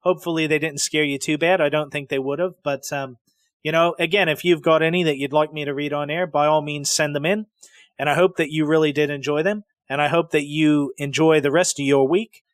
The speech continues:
And next week, I'll be back with another episode with the other sixteen, uh,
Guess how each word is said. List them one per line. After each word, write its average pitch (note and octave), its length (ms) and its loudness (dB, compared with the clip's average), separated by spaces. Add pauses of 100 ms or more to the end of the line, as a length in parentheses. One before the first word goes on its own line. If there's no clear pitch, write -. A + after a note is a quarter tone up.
(240)
And C#3+ 400 -6 (400)
next E3 280 -4
week, - 300 -2 (260)
I'll B2+ 80 -4
be C#3+ 120 0
back D3 280 0
with C#3+ 280 0 (160)
another E3+ 340 2
episode D3+ 580 0 (320)
with C3+ 100 -8
the D3 140 -2
other D#3 160 2
sixteen, D3+ 760 -4
uh, C3+ 380 -6